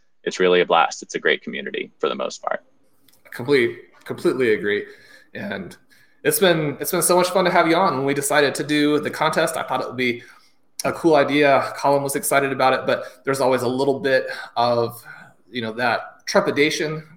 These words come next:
Speaker 2: because, you know, people can come on, you know, not be as comfortable. Even a lot of, you know, fantasy writers, people who've done it for a little bit, um, you know, have nerves and, and different kinds of things. And you've come on and, and been fantastic. And so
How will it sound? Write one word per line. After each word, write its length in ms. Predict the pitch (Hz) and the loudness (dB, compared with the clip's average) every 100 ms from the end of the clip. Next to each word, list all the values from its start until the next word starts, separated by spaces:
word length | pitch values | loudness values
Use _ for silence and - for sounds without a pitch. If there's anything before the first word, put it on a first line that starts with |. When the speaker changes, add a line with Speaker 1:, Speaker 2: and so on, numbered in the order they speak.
| _ | _
Speaker 2:
because, 480 | 120 117 113 107 - - - | -4 -2 -2 -2 -6 -12 -16
you 60 | 107 | -10
know, 60 | |
people 240 | 110 147 127 | -4 -2 -4
can 220 | 131 117 | -6 -12
come 240 | - 139 | -12 -4
on, 440 | 123 127 123 117 117 - - _ _ _ _ 120 | -2 0 -2 -4 -8 -16 -20 _ _ _ _ -12
you 100 | 104 | -8
know, 60 | |
not 300 | 107 131 - | -2 -2 0
be 120 | 131 | -2
as 100 | 123 | -2
comfortable. 500 | - 131 139 127 123 - - - | -4 -6 -4 -2 -2 -4 -18 -2
Even 180 | 190 247 | 2 4
a 40 | |
lot 200 | 196 180 | 4 4
of, 160 | 165 151 - | 2 0 -2
you 80 | 131 | -4
know, 80 | |
fantasy 340 | - 143 165 139 | -2 -2 -2 0
writers, 260 | 139 135 147 | 0 0 -2
people 180 | 147 | -6
who've 120 | 143 123 | -4 -2
done 160 | 135 | -2
it 100 | - | 0
for 80 | 147 | 0
a 40 | |
little 140 | 139 135 | 0 2
bit, 240 | 135 - - - - | 0 -2 -6 -18 -6
um, 420 | 113 113 98 95 - _ | 0 2 2 -2 -10 _
you 80 | 117 | -14
know, 120 | 92 - _ | -14 -16 _
have 300 | - 139 117 | -2 0 0
nerves 380 | 117 135 147 139 | 0 2 2 0
and, 220 | 127 113 | -4 -6
and 100 | 123 | -6
different 240 | 123 131 - | -6 -8 -6
kinds 180 | 135 131 | -6 -4
of 80 | |
things. 280 | 143 143 143 | -2 -2 0
And 200 | 117 113 - | -2 -2 0
you've 180 | 170 | 0
come 160 | - 165 | 0 2
on 180 | 151 147 | 4 2
and, 220 | 131 113 | -2 -6
and 160 | 107 104 | -10 -6
been 220 | 120 117 | -6 -4
fantastic. 760 | 120 107 - 110 - - - 104 | -4 -2 0 -2 -2 -14 -20 -14
And 100 | 101 | -8
so 340 | 104 98 - | -4 -4 -4